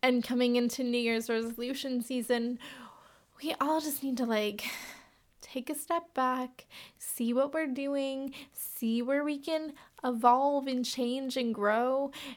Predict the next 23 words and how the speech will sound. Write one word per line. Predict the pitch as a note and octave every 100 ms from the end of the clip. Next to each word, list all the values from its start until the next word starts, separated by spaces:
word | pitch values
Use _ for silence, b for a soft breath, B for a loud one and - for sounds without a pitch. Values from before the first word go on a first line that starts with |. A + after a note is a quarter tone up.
| B
but, | C4+ C#4+
like, | B3+ A#3+ B3
be | A3+ C4+
gentle | A#3+ A#3+ B3 C#4 D#4 D#4
and | C4+ B3 B3
see | - - C#4+
where | C#4 C#4 C4
we | B3+ B3
have | G3+ B3 A#3 - - b b b b _ - G4+ -
really | B3 D#4 F#4 D4 A#3+ A3
r-, | G#3 A3+ - - - D#3+ A3+ A#3
rocked | A#3 C4 D4 C#4+ -
it | C4+
out | B3 A#3
of |
the | G#3
park | G#3 - A#3+ A3 -
this | A3+ A3 -
year. | - - - A#3+ B B B
See | - - D4
where | D4 D#4
you | C#4+ A#3+ B3+ C4+
have | - C4+ B3 A3+ A3 G#3+